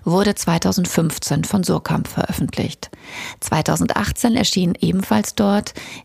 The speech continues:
Die Blüten der Stadt, ein Wegweiser durch die urbane Pflanzenwelt,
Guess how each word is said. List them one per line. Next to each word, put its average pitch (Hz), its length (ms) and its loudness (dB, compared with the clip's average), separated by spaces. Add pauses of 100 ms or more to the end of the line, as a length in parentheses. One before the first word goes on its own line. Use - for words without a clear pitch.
Die 175 100 2
Blüten 185 360 0
der 175 140 2
Stadt, - 600 -2
ein 175 280 2
Wegweiser 180 680 2
durch 185 180 0
die - 140 -2
urbane 170 440 2
Pflanzenwelt, 214 760 2